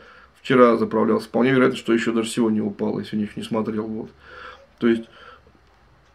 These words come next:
прям замечательно. Вы можете начать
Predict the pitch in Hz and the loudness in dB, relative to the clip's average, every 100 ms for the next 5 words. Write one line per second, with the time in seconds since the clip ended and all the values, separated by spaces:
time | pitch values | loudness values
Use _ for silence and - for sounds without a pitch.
0 | _ _ _ - 170 233 214 202 226 226 | _ _ _ 4 4 6 2 2 4 6
1 | 208 113 - 120 156 262 240 240 226 180 | 4 4 -6 0 4 6 8 8 8 6
2 | 151 143 131 147 - 208 202 | 4 4 6 4 8 6 6